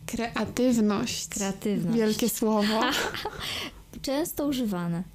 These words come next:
Speaker 1: Może za często i może za często w złym znaczeniu.
Speaker 2: O, dobrze, dobrze.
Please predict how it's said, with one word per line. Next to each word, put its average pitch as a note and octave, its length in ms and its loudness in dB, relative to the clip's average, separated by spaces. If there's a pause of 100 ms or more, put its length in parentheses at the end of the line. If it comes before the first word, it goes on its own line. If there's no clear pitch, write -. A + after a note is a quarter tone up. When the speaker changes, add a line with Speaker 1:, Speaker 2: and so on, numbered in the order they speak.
(120)
Speaker 1:
Może C4+ 400 6
za A#3+ 180 6
często G#3+ 480 4 (280)
i B3+ 120 4
może B3+ 520 6
za A#3+ 120 4
często A#3 460 2
w A3 100 4
złym G#3+ 280 4
znaczeniu. G#3+ 760 2 (400)
Speaker 2:
O, A#3 960 2
dobrze, A3+ 420 0
dobrze. G#3+ 540 0